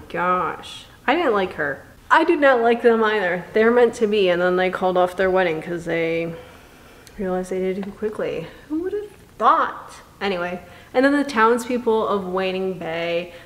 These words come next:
their little, like, poker group, and all the little, like, farmers and distributors and suppliers. It was so cute. It was so cute, and it made me wanna go to a little town and get all the local produce and whatnot. It was just so cute.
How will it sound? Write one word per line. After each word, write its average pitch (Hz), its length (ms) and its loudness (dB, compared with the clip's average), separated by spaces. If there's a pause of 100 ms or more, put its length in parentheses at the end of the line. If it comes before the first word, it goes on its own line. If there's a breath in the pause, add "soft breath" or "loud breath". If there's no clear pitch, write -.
their 208 160 0
little, 190 240 2
like, 160 320 -4
poker 254 460 -2
group, 226 480 -2
and 185 140 -8
all 175 140 -8
the 180 140 -10
little, 165 260 -10
like, 160 200 -14 (180)
farmers 240 560 -2 (300 loud breath)
and 240 100 -8
distributors 226 840 -6 (240 loud breath)
and 196 80 -14
suppliers. 226 520 -8
It - 300 -20
was 214 80 -18
so - 320 -14
cute. - 400 -20 (160)
It 262 80 -14
was 247 100 -16
so 302 360 -8
cute, 262 560 -8
and 196 680 -6
it 214 100 -6
made 247 200 0
me 240 120 0
wanna 214 200 -2
go 180 80 -6
to 175 100 -4
a - 20 -2
little 165 260 -4
town 170 380 -10 (840)
and 156 560 -12
get 165 140 -8
all 165 100 -6
the 160 80 -4
local 160 280 -6
produce 170 440 -10
and 180 80 -12
whatnot. 185 400 -12
It 233 60 -6
was 247 160 -12
just - 160 -18
so 370 140 -10
cute. 392 580 -6